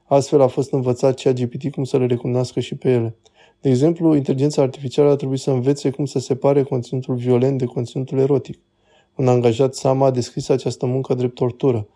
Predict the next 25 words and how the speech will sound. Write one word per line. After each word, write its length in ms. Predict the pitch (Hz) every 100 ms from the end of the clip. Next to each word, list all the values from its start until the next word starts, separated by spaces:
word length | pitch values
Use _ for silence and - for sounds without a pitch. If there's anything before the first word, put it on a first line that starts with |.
| _ _
Au 100 | -
fost 220 | 127 143 -
forțați 400 | 135 117 139 135
să 80 |
citească 480 | 131 - 135 131 -
descrieri 420 | 123 117 - 131
cu 120 | 127 123
adevărat 400 | 123 120 131 127
grafice. 560 | 120 117 - - - _ _ _ _
Și 140 | -
mai 180 | 131 123
rău, 120 | 135
o 80 | 151
investigație 680 | 143 123 117 131 131 135 139
Time 340 | - 139 143 131
a 40 |
dezvăluit 500 | 120 117 120 120 139
că 140 | -
nu 120 | 131 143
era 140 | 151
doar 200 | 131 127
text, 360 | - 135 - _ _ _
ci 140 | - -
și 160 | -
imagini. 500 | 127 135 127 120 127